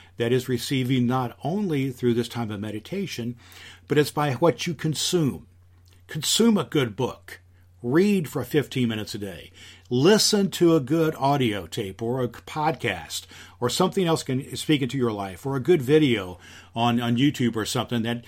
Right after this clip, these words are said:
a ted Talk or something that puts good stuff into your life. There's so much negative junk out there that you just need to sort that out and let the good stuff come in. Absorb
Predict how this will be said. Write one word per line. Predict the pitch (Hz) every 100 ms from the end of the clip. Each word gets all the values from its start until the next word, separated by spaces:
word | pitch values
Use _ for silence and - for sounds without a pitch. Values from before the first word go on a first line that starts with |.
| - - - 127 - - - -
a | 107
ted | - 175 -
Talk | 123 98
or | 117
something | - 135 131 120
that | 123 -
puts | - 190
good | - - 226
stuff | - 160 -
into | 117 113
your | 76
life. | 69 - - - - - - - - -
There's | 123
so | -
much | 226 165 127
negative | 120 196 160 131 113 117 - -
junk | 110 107 170 190 -
out | 98 98
there | 107 98 156 - - -
that | - 139
you | 190
just | 202 196
need | 185
to | 160
sort | - 165 170 165
that | 170 156
out | 185 165 196 - - - _ - - - _ _ - -
and | 131
let | 156 -
the | 131
good | - 170
stuff | - 120 107 -
come | - 127
in. | 131 104 - - - - - - - - _ _ 120
Absorb | 123 - - 190 170 127 120